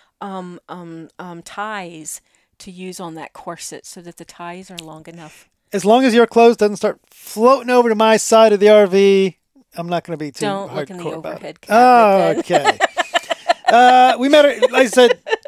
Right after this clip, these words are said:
Speaker 1: <laughs>
Speaker 2: made some new friends at C C F F. Uh, saw some old friends. Never asked anybody's permission to mention their name, so sorry, folks. L
Speaker 1: Right.
Speaker 2: from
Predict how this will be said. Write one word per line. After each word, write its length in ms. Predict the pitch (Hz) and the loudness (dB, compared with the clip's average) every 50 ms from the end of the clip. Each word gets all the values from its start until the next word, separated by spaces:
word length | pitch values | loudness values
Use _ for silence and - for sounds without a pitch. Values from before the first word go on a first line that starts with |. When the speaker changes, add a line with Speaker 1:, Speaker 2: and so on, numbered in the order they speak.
| 359 - _ | -10 -10 _
Speaker 1:
<laughs> 0 | - 214 208 214 220 | -6 -4 -2 -2 0
Speaker 2:
made 240 | 220 247 262 262 262 | 2 2 2 2 0
some 140 | - 233 226 | -2 -2 0
new 140 | 247 262 240 | 2 2 2
friends 480 | - - 254 247 240 247 226 214 190 | 2 2 2 4 4 2 0 -4 -8
at 280 | 208 - 202 208 196 - | -4 0 0 0 0 -2
C 160 | - - 233 | -4 -6 -6
C 200 | 202 - 233 220 | -4 0 2 2
F 160 | 214 214 - | 2 4 4
F. 280 | 220 208 202 196 - - _ _ _ _ _ _ _ _ _ - | 4 4 4 2 0 -6 _ _ _ _ _ _ _ _ _ -8
Uh, 240 | - 170 175 175 170 | -2 0 2 2 2
saw 240 | 165 - - 226 226 | 0 0 2 2 2
some 160 | 214 - 208 | 0 0 2
old 180 | 214 220 214 - | 2 2 0 -2
friends. 420 | - - 208 208 208 202 180 - | -2 -2 0 0 0 -2 -8 -14
Never 300 | 220 214 240 302 330 359 | -10 -2 0 2 4 4
asked 220 | 349 339 - - 294 | 4 4 4 2 -2
anybody's 320 | 302 311 302 330 285 - | -2 0 0 0 0 -2
permission 360 | - 269 277 320 311 - 247 | -6 -8 -6 -6 -6 -6 -8
to 40 | 226 | -8
mention 260 | 208 233 233 - 233 233 | -6 -6 -8 -8 -10 -10
their 80 | 226 | -8
name, 260 | 220 240 240 226 196 180 | -6 -6 -6 -6 -6 -8
so 100 | - 185 | -8 -10
sorry, 280 | 160 - 220 208 180 156 | -6 -2 0 0 0 0
folks. 420 | - - 165 160 160 - - - - | -4 -6 -6 -6 -6 -6 -10 -10 -2
L 360 | - 208 220 226 220 220 214 | 2 4 4 6 4 4 2
Speaker 1:
Right. 80 | 196 | 0
Speaker 2:
from 280 | 202 214 214 202 185 180 | 2 2 2 2 2 -2